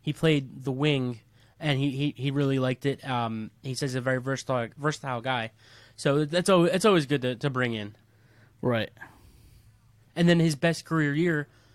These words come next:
Speaker 1: um, and I know he's a lot younger then, and he's not this player anymore, but under A V in, um, in New York, uh, for the Rangers in fifteen sixteen, I
Speaker 2: That was
Speaker 1: think
Speaker 2: his
Speaker 1: the year
Speaker 2: best
Speaker 1: was.
Speaker 2: year, yeah.
Speaker 1: Yeah, it was twenty-seven goals.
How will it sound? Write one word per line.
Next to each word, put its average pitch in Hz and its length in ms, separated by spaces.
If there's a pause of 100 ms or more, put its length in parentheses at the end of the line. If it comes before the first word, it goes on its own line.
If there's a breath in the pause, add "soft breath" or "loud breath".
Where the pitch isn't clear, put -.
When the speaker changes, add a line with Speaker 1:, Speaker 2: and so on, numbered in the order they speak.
(240 soft breath)
Speaker 1:
um, 131 300
and 151 100
I 165 40
know 165 140
he's 143 120
a 147 40
lot 143 180
younger 147 260
then, 135 260
and 123 220
he's 131 220
not 135 180
this 123 120
player 131 220
anymore, 120 300
but 117 160 (360 loud breath)
under 151 300
A 135 160
V 131 520
in, 131 340
um, 113 420 (440 soft breath)
in 135 240
New 131 100
York, 127 340 (460)
uh, 123 180
for 127 100
the 123 80
Rangers 123 520
in 120 240
fifteen 151 440
sixteen, 180 380
I - 40
Speaker 2:
That - 20
was 190 80
Speaker 1:
think - 60
Speaker 2:
his - 40
Speaker 1:
the 190 60
year 190 100
Speaker 2:
best 185 120
Speaker 1:
was. 185 160
Speaker 2:
year, 101 100
yeah. 104 240 (100)
Speaker 1:
Yeah, 143 100
it 139 40
was 127 80
twenty-seven 151 680
goals. 147 440